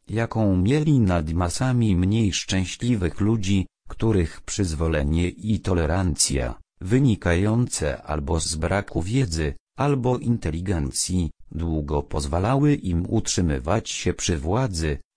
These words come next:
usiłowali narzucić nieoświeconym masom absurdalną doktrynę o boskich prawach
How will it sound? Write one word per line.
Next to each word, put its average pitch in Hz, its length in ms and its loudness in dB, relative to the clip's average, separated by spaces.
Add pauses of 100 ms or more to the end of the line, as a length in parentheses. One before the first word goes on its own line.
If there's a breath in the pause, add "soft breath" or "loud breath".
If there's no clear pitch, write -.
usiłowali 101 840 0
narzucić 82 800 -2
nieoświeconym 117 1120 2
masom 87 540 2
absurdalną 80 1080 0
doktrynę 85 720 0
o 82 100 2
boskich 78 600 -2
prawach 85 520 0